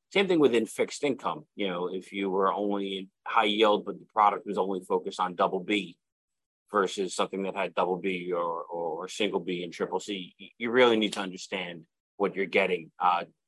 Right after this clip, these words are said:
tickers are great. Uh, that doesn't mean they're, they're the right,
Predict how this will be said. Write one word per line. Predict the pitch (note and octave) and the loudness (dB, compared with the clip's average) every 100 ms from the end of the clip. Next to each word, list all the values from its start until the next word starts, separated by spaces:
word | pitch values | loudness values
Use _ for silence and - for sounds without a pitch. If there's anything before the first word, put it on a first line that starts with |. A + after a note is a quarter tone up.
| _ _ _ _ _ _ _ _ _ | _ _ _ _ _ _ _ _ _
tickers | - D3 C#3 A#2 | 4 6 8 8
are | G#2 | 6
great. | G#2+ A2 A2 - | 6 4 4 4
Uh, | G2+ G2 F#2+ F#2 F2+ E2+ _ _ _ _ _ - | 8 10 10 8 2 -4 _ _ _ _ _ -10
that | F#2 | -6
doesn't | G2+ G2 | -4 -4
mean | G2 F#2+ | -4 -2
they're, | F#2+ F#2 F#2 | -2 -2 -6
they're | F#2 G2+ | -4 -2
the | F#2 | 0
right, | F#2 F#2+ | 0 0